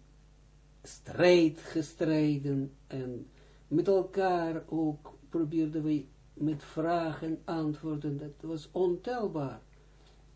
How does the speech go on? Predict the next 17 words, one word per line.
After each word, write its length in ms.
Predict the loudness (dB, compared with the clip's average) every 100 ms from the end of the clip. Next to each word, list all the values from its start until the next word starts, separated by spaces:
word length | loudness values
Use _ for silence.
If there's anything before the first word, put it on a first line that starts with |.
| -20 -20 -20 -20 -20 -20 -8
Wat 200 | -6 -4
het 140 | -6
allemaal, 500 | -6 -6 -6 -6 -10 -12 -20 -20 -20 -20 -20 -20 -20 -20 -20 -20 -20 -14
eh, 140 | -10 -8 -6 -6 -8 -10
gebeurde 840 | -8 -8 -2 4 6 6 2 0
en 140 | -2
wat 180 | -4 -4
het 160 | -6 -8
allemaal 440 | -8 -6 -8 -12 -18 -20 -20 -20 -20 -12
aan 300 | -8 -6 -8 -2
werk, 520 | 2 2 2 -2 -12 -20
geestelijk 720 | -14 -4 -4 -4 -10 -12 -10
werk, 380 | -8 -6 -8 -14 -20 -20 -20 -20 -20 -20 -20 -12
er, 260 | -10 -10 -10
ermee 540 | -8 -6 -4 -6 -8
gepaard 680 | -14 -14 -8 -2 0 0 -4
ging. 300 | -10 -14 -14